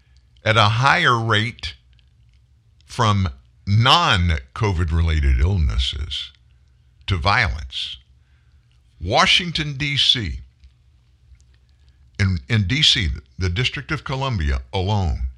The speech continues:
murders surpassed coronavirus deaths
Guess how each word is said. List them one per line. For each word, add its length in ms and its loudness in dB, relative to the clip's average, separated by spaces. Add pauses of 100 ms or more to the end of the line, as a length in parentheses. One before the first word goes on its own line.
(1080)
murders 1000 4 (880)
surpassed 760 4
coronavirus 1040 2
deaths 680 0